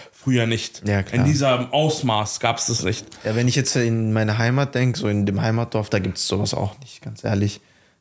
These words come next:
Speaker 2: Da kannst du jetzt nicht Maggi, also gibt's so Fastfood, gibt's da nicht so wirklich.
Speaker 1: Zum Beispiel mein Lieblingsfastfood in der Türkei, also türkisches, ist Iskandar.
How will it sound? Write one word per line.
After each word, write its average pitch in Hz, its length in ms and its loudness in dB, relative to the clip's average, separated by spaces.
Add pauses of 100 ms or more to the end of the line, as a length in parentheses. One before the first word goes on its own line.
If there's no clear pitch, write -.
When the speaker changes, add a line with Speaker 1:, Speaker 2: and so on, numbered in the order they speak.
Speaker 2:
Da 107 120 -2
kannst 113 280 -2
du - 40 0
jetzt 110 220 0
nicht - 320 0
Maggi, 110 640 0
also 101 320 0 (280)
gibt's 117 220 0
so 120 180 0
Fastfood, 131 520 -2
gibt's - 200 -4
da 107 120 -2
nicht 104 220 0
so 104 140 -2
wirklich. 101 200 -2
Speaker 1:
Zum 147 80 2
Beispiel 151 180 2
mein 147 140 2
Lieblingsfastfood 175 720 0
in 143 60 0
der 131 120 2
Türkei, 151 300 0
also 131 160 0
türkisches, 156 340 -2
ist 123 220 2
Iskandar. 110 580 0